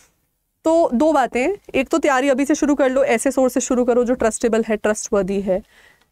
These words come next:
और आप उस पर भरोसा कर सकते हो। आपको बैच ज्वाइन अगर आप करते हो, आपको पुरानी रिकॉर्डिंग्स, नोट्स मिल जाएंगे, ग्रुप, ग्रुप में ऐड कर दूंगी मैं अपने,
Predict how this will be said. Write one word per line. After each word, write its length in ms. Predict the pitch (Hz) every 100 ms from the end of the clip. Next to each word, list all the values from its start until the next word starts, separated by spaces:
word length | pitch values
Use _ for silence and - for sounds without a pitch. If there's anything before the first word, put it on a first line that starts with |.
| -
और 60 | 233
आप 160 | 233
उस 80 | 233
पर 80 | 254
भरोसा 380 | 220 208 208 208
कर 120 | 196
सकते 320 | - 190 -
हो। 240 | 190 202 220 _ _ _ _ -
आपको 520 | 220 - - 269 262 190
बैच 260 | 226 220
ज्वाइन 200 | 254 240
अगर 140 | 233 240
आप 100 | 240
करते 240 | 220 285
हो, 60 | 320
आपको 160 | 320
पुरानी 340 | - 240 220 233
रिकॉर्डिंग्स, 520 | 220 208 190 240 -
नोट्स 260 | 202 185
मिल 140 | 208 180
जाएंगे, 400 | 175 156 180 302 _ 214
ग्रुप, 200 | 214 202
ग्रुप 200 | 208 202
में 80 | 185
ऐड 140 | 175
कर 120 | 175
दूंगी 240 | 175 185 175
मैं 100 | 175
अपने, 260 | - 247